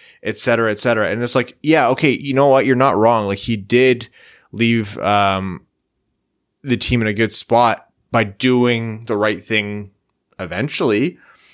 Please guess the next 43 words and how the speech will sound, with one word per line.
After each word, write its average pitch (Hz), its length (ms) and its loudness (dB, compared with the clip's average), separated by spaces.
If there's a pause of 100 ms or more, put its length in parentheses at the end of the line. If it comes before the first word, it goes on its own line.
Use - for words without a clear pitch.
(680)
And 147 140 0
even 196 200 2
if 190 100 -2
he 190 80 2
did 143 220 2
follow 131 260 2
the, 117 200 2
the 107 240 0
ownership's 113 460 0
direction 98 440 -2
and 92 120 -4
trying 98 280 -2
to 92 200 -6
put - 240 -2
off 92 220 0
the 92 100 -4
rebuild, 85 440 -6
no 117 240 2
one 180 420 0 (320)
was 220 200 2
making 98 540 0
him 95 280 0
sign 92 640 0 (500)
those 101 340 2
contracts 92 800 0
for - 160 -8
that 87 200 -2
much 101 220 -4
money 95 160 0
for - 140 -6
that 95 240 0
long. 92 380 -6
And 120 140 -8
even 147 280 0
if 165 160 -2
you 143 120 4
ar-, 117 160 4
wanna 113 200 2
argue 107 300 0
that - 280 -2 (220)
they 98 140 -6
did, 101 460 2
like, 95 140 -4